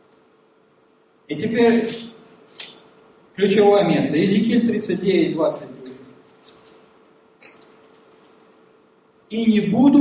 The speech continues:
уже скрывать от них лица моего, потому что я изолью дух мой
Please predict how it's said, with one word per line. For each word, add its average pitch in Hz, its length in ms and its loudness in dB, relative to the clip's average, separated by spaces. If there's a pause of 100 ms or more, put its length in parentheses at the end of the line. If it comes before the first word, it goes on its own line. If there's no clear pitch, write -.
уже 175 540 2 (600)
скрывать 190 720 -2
от - 260 -6
них 120 220 -4 (580)
лица 143 380 -2
моего, - 560 -2 (1040)
потому 208 380 0
что 185 180 -2
я 214 420 2
изолью 185 560 2
дух 214 420 0
мой 240 300 -4